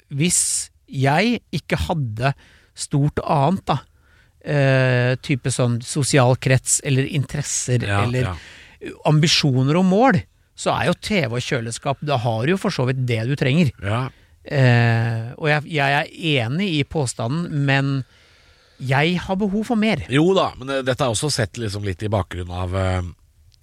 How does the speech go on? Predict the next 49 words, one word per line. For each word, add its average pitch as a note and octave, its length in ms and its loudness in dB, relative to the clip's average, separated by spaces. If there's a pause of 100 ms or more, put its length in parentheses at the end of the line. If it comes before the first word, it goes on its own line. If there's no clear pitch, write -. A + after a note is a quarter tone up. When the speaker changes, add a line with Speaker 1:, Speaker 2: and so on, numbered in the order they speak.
(200)
Speaker 2:
nå F2+ 240 -6
kommer G#2+ 160 -6
vinteren, A2+ 480 -4
så G#2+ 80 -10
vi A2 80 -8
må A#2 80 0
huske - 180 -4
at F#2+ 120 -6
liksom, G2+ 180 -6
dette F#2 160 -6
er G#2+ 80 0
jo F2+ 240 0
mørketida. F2+ 560 -4 (240)
Speaker 1:
Mm. C3 300 -4 (360)
Speaker 2:
Dette F#2 220 -6
er F2+ 160 2
jo F#2+ 80 2 (880)
et F#2+ 160 -10
halvt F#2 220 -6
år F2+ 80 2
i - 20 2
gangen. G2+ 320 -4 (240)
Speaker 1:
Ikke C3 180 -16
sant. - 140 -18
Speaker 2:
Så - 80 -6
har G2 80 2
du F#2+ 80 2
alt E2 80 -2
du G2 60 0
trenger E2 180 -2
for E2+ 140 -4
å - 20 -2
leve. D#2 240 -4 (680)
Jeg, F2 180 -6
jeg F#2 80 -6
tror F#2+ 140 -6
ikke G#2+ 100 -4
dette F2+ 160 -2
her F2+ 80 2
gjelder E2+ 160 -2
for G2+ 80 -2
sommerhalvåret. F2+ 720 -4 (240)
Speaker 1:
Nei. B2+ 160 -4 (160)
Speaker 2:
Nei. A2 120 2 (1400)
Eh, A#2 720 2
men B2 140 -2
ja. C#3+ 140 0 (1000)
Det - 200 -12
er, - 100 -12